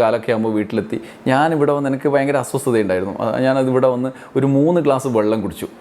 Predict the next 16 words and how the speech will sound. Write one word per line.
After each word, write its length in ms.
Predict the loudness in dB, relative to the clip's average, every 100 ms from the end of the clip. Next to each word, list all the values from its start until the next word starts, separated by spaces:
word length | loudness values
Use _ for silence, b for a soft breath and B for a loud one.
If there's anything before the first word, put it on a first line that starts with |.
| B B 0
വെള്ളം 180 | 2 2
കുടിച്ചു 240 | 0 2 2
കഴിഞ്ഞപ്പോഴാണ്, 600 | 2 2 2 2 2 -4 -6
ഭയങ്കര 300 | -6 0 2 4 2
ദാഹത്തിൻ്റെ 440 | 0 -2 -2 0
ഒരു 80 | 0 -2 -8 -10 -4 0 2
ടെൻഡൻസി 300 | 2 0 0
ഉണ്ടായിരുന്നു. 260 | 0 0 2
വെള്ളം 200 | 0 0
കുടിച്ചു 220 | -2 0 2
കഴിഞ്ഞപ്പോഴാണ് 460 | 2 2 0 0 -4 B B B -2
എനിക്കതിന് 380 | 2 2 2 0 0
ദാഹിക്കുന്നുണ്ടായിരുന്നില്ലല്ലോ, 1080 | 0 -2 0 0 4 2 2 0 0 0 -2 -4
അതിന് 160 | 0 2
മാത്രം 280 | 0 0 0
എന്ന് 120 | 0